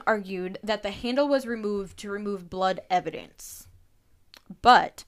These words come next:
an officer testified that the handle was found near the hatchet,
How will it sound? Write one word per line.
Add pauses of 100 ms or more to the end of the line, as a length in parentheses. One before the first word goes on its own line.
(220)
an
officer
testified
that
the
handle
was
found (440)
near
the
hatchet,